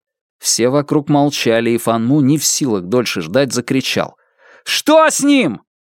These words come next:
Из радиорубки высунулся переодетый полицейский.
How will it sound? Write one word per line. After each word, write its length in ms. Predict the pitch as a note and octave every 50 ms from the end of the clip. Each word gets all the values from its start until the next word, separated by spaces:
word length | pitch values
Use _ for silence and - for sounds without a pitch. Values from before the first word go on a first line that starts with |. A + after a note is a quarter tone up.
| _ _ _ _ _ _ _ -
Из 120 | - D2+ D#2+
радиорубки 720 | D#2+ G2 B2+ D3 E3 F3+ F3 D#3+ C3+ C#3 C#3+ - - D3
высунулся 540 | C#3 A#2 B2+ C3 - C#3 C3 B2 A2+ - A#2+
переодетый 560 | - - A2 A2 G#2 G2 F#2+ A2+ A#2 - A2+
полицейский. 800 | F#2+ - G#2+ G#2+ A2 G2 - - D2+ A1 - - - - -